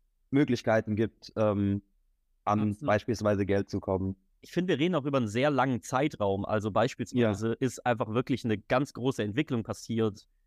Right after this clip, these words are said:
Speaker 2: ähm, die auch weiterhin unklar ist, äh, wie lange die anhält, ob die jetzt länger anhält, aber dass wir immer noch in einer Situation sind, wo wir hier sehr gute Förderprogramme,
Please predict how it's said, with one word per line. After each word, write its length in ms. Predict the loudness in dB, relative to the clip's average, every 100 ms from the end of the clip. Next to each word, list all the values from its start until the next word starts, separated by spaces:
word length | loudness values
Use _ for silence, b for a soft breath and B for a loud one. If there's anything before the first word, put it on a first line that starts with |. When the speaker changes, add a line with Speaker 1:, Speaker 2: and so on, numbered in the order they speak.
| _ _ _ 0
Speaker 2:
ähm, 420 | 2 2 0 0
die 160 | 2
auch 140 | 2 4
weiterhin 340 | 2 2 0
unklar 460 | 0 -2 2 0 2
ist, 340 | -2 -8 -10
äh, 240 | -6 -4 -4 -8
wie 380 | -14 -10 -4 0
lange 360 | 2 2 2 -2
die 200 | -2 0
anhält, 580 | 0 0 2 2 0 -2
ob 200 | -4 _
die 60 | -2
jetzt 200 | -2 0
länger 260 | 0 0 0
anhält, 400 | 0 0 0 0
aber 160 | -2
dass 180 | -4 -6
wir 100 | -2
immer 140 | 0
noch 140 | 0 0
in 60 | -4
einer 120 | -6
Situation 480 | -6 -8 -2 -2 -2
sind, 160 | -4
wo 100 | -2
wir 80 | -2
hier 200 | 2 2
sehr 240 | 2 0
gute 220 | 0 -4 -4
Förderprogramme, 840 | -2 0 -2 -6 -4 -2 -2 -4